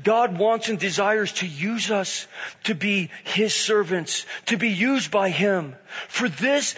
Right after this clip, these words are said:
is what Jesus did. His whole life was what? An example of what? Servanthood. Consider the contrast between Jesus Christ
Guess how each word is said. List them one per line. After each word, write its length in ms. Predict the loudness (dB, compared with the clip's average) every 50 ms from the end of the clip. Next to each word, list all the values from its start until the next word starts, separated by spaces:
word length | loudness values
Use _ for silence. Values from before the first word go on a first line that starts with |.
| -4 -2
is 160 | -2 -2 0
what 180 | 2 0 0 0
Jesus 600 | 0 -2 0 0 0 0 0 -2 -2 -2 -4 -2
did. 360 | 0 2 2 2 2 -2 -6 -10 -20 -20 -16 -10 -4
His 220 | 0 2 2 2 2
whole 380 | 2 2 4 4 4 2 2
life 340 | 4 4 4 4 4 2 0
was 180 | -2 -2 -2 0
what? 320 | 0 2 2 2 2 0 -2 -6 -4 0
An 120 | 0 2 2
example 640 | 0 0 0 0 0 0 0 0 0 0 0 0
of 100 | 0 2
what? 220 | 2 2 2 2 -2 -12 -14 -8
Servanthood. 1120 | -4 -2 -2 -2 0 0 2 2 2 2 2 0 0 0 0 2 2 2 2 2 -2 -6 -16 -20 -20 _ _ _ _ _ _ -18 -18 -10 -4
Consider 420 | -2 -2 0 0 0 0 0 2 2
the 120 | 0 0
contrast 640 | 0 2 2 2 2 0 0 0 0 0 0 -2
between 360 | -6 -8 -6 -2 -2 -2 -2 -2
Jesus 480 | -4 -4 -4 -4 -4 -4 -4 -4 -6 -8
Christ 600 | -6 -4 -2 -2 -2 -4 -6 -10 -10 -12 -12